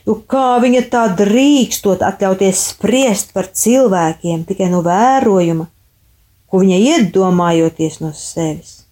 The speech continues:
Laura esot sarakstījusi kaut kādas galīgās aplamības un muļķības. Vairāk Gatis nerunā. Viņš vienkārši noaurojas kā zvērs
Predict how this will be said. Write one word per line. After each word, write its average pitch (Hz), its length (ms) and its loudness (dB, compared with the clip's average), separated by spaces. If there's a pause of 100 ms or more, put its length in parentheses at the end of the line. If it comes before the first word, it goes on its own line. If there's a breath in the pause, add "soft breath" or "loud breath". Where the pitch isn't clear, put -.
(760)
Laura 147 300 -2
esot 151 320 -6
sarakstījusi 165 540 -4
kaut - 160 -12
kādas 151 260 -6
galīgās 165 640 0
aplamības 202 1000 0
un 165 120 -2
muļķības. 190 840 -2 (1120)
Vairāk 160 340 -4
Gatis 165 400 -6
nerunā. 165 380 -6 (880)
Viņš - 140 -12
vienkārši 151 520 -4
noaurojas 170 760 0
kā 143 220 -4
zvērs 170 640 -2